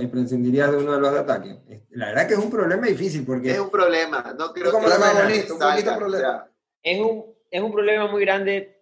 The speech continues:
Speaker 4: por lo, la, lo, lo que los Martínez vienen haciendo en el equipo.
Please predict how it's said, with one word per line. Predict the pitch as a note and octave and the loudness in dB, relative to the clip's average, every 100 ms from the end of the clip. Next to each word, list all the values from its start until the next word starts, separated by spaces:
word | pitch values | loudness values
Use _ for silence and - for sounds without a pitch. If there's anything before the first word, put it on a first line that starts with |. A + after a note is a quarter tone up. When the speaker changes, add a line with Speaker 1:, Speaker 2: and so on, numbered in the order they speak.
| _ | _
Speaker 4:
por | D3 C#3+ C#3+ | -2 0 0
lo, | C#3 C#3+ C#3+ | -2 -4 0
la, | D3 C#3+ - | 0 0 -6
lo, | - C#3+ C#3 C3 A2+ - _ _ _ _ _ | -10 -2 0 0 -4 -10 _ _ _ _ _
lo | D3+ D3+ | -4 0
que | |
los | D3+ C#3+ | 0 0
Martínez | C#3 C3 F3+ E3 | -2 -2 -2 0
vienen | E3+ D#3+ | 0 0
haciendo | D3 D#3+ D3+ C#3+ | -2 -2 -2 -2
en | |
el | C3+ | -4
equipo. | C3 C3+ - | -4 -8 -12